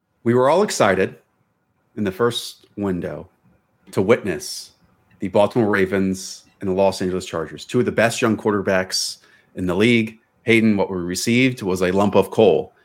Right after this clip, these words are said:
in the form of a thirty-four to six victory, the Ravens over the Chargers. How the hell did this happen?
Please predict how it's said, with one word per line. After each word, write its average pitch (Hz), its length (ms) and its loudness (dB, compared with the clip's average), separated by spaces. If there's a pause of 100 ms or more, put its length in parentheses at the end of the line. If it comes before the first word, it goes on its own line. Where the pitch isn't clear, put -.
(300)
in 117 140 6
the 110 80 4
form 92 560 2 (380)
of 92 160 2
a 90 60 2
thirty-four 113 640 0
to 104 80 0
six - 320 -2
victory, 87 600 -4 (440)
the 90 100 -4
Ravens 101 760 0 (280)
over 104 220 2
the 101 80 0
Chargers. 87 680 -4 (160)
How 120 600 0
the 92 80 -4
hell 85 500 0
did 85 140 -8
this 87 140 -4
happen? - 320 -10